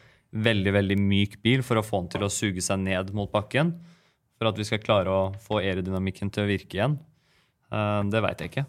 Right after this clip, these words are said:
men, eh, vi får se. Jeg har noen ideer, og det har de andre ingeniørene og sånn også, så. Men jeg tror det kommer til å bli en veldig, veldig god pakke på Nürburgring.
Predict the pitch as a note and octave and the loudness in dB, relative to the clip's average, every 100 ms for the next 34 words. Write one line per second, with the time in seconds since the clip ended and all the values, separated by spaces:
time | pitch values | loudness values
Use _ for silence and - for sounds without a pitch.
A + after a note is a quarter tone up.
0 | - C3+ B2+ A#2+ A#2+ A#2 A2+ A2+ A#2 A2 | -6 -2 2 4 4 2 0 -2 -2 -2
1 | A#2 B2 _ _ - - A2+ G#2+ G#2+ A#2+ | -2 -2 _ _ -8 -2 0 2 2 0
2 | G#2 G2 A2 A2 G#2+ G#2 G#2+ G#2 G2+ F#2+ | 2 2 4 4 2 0 -2 0 2 0
3 | F#2+ F2+ F#2 - F#2+ F2+ G2 F2 - - | -2 -4 -6 -6 -6 -6 -8 -8 -8 -6
4 | G#2 G#2+ F#2+ - _ - - - - - | -2 0 0 -6 _ -20 -20 -20 -20 -20
5 | - - - _ - C3 C3+ C3 B2+ B2+ | -20 -20 -20 _ -2 4 4 4 4 4
6 | C3+ A#2+ A2 A2 A2 A2 A2 A2+ - - | 4 2 2 4 6 6 4 2 0 -12
7 | _ - A#2 A2 G#2+ G2 G2+ G2 G2 F#2+ | _ -2 0 4 2 2 0 0 -4 -2
8 | A2+ G#2 G#2 G#2 - _ G#2+ G2+ F#2+ F#2 | -2 -2 -4 -4 -8 _ -2 -2 -2 -4
9 | F2+ | -6